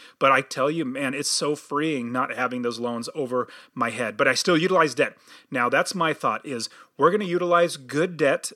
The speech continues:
to buy more real estate and make money, but we're gonna be very strategic. And that leads us into the episode today where I am bringing on a friend of mine. So this friend of mine has spoken at RubeCon twice now. She's a really good,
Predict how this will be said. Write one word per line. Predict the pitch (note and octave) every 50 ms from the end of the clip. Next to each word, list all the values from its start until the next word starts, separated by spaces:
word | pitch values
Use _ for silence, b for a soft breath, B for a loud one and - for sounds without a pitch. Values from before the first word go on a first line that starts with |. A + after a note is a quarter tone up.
| - -
to | - E3+ D#3
buy | C3+ A#2+ C#3+ B2+ B2+ B2+ C3+ C#3+ C#3+ C#3+ - _
more | D3 C#3 C3 C3 C#3 D#3+ E3
real | D3+ D3 C3+ B2
estate | A#2+ - - C3 A#2 C#3 E3+ b b b b b b _ -
and | E3 D3 D#3 D#3 D3 C#3+
make | C#3+ D#3 E3+ -
money, | D3+ C#3+ C3+ C#3 D3
but | C3 C#3 D#3+ C#3
we're | C#3+ E3 D#3+
gonna | D#3 F3
be | D#3+ F3
very | C#3+ C#3 C#3 C3+ C#3+ C#3
strategic. | - - C#3 B2 - - F#3 F#3 D3+ A#2 A2 G2 -
And | - D3 C3 C3+
that | C#3 D3 G2+ - E3+
leads | D3+ E3+ F#3+ D#3+ C3+
us | E3 C#3 -
into | - F#3 D3 C#3 C3+ - D3+ D3+ C#3+ B B B B B -
the | D#3+ E3+
episode | D#3 D3+ - D#3+ B2+ - D#3 C3 B2+ B2+ B2+ - _ -
today | - D3+ C3+ A#2 D3 E3 E3 C3 G#2+ B B B B B -
where | D3 C3+ D3 - -
I | C3+ C#3 G3
am | A3 G3+
bringing | D#3+ E3+ F3 E3 E3
on | D#3+ D#3
a | D3+
friend | - - A3 B3 A3
of | D#3
mine. | A2 F#2+ G2 b b b b b b
So | - - - D#3+ D3 C#3+ E3+
this | D#3+ D#3+ G#3+ G#3+
friend | - - A3+ G3
of | F3
mine | D#3+ D3+ D3+ C#3
has | C#3 C3
spoken | - - - D#3+ D3 - E3+ D#3
at | D3 C3
RubeCon | C#3 E3+ E3+ - - F#3 F#3 G3 F#3 b b b b b _ -
twice | - B2+ B2 B2+ F3 A3+ - - G3+
now. | F#3 F3+ F#3+ A3 A3+
She's | - - E3+ C#3+
a | C#3 B2+
really | B2 C3 E3+ F#3+ F#3 F3+
good, | D#3+ E3 F3 F3 E3